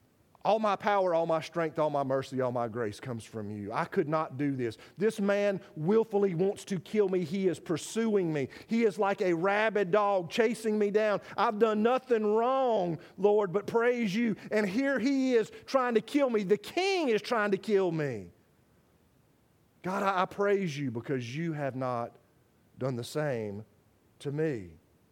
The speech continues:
Was it then that David wrote that? Or,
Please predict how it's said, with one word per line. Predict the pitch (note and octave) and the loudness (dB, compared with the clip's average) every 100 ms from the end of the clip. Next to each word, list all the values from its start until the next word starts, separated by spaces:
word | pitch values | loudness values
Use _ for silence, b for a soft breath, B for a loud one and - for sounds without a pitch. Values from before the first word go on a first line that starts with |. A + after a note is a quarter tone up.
| _ _ _ _ _ _ _ B - | _ _ _ _ _ _ _ B -6
Was | - A3 G3+ G#3 A3 F#3+ | -6 -4 -4 0 0 0
it | E3+ | -2
then | F#3 A#3 A#3+ | 0 0 -2
that | G#3 | -2
David | A3+ A#3+ A3+ | 0 0 0
wrote | A#3 A#3 | 0 0
that? | A#3+ | 0
Or, | A#3+ | 2